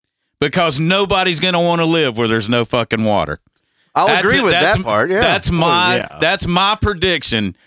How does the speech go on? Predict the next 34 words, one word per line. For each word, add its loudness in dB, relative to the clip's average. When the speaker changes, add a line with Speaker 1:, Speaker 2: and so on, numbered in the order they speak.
Speaker 1:
of 0
what 0
is 0
coming -2
to 0
these 0
people. -2
Look, -2
dude, -2
all 2
you 2
have 0
to -4
do 0
is 0
look 0
at -2
a 0
fucking -2
map. 0
I, 0
I 0
said -2
this -2
on 0
the 0
episode -2
a -14
couple -2
weeks -2
ago. -2
Speaker 2:
Mm-hmm. -14
Speaker 1:
Please, -2
people, -2